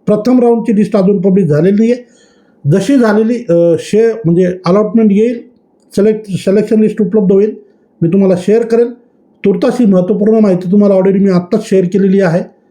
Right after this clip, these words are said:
या माहितीच्या आधारे तुम्ही तुमची पुढची प्रक्रिया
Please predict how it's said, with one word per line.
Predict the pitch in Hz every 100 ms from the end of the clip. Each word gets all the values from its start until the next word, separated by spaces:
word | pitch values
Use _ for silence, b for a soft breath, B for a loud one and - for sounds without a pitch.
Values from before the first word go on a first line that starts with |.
| _ b b _ _ -
या | 196
माहितीच्या | 220 190 - 185 208
आधारे | 185 185
तुम्ही | 180 190 180
तुमची | 180 165
पुढची | 170 165 170
प्रक्रिया | 180 175 175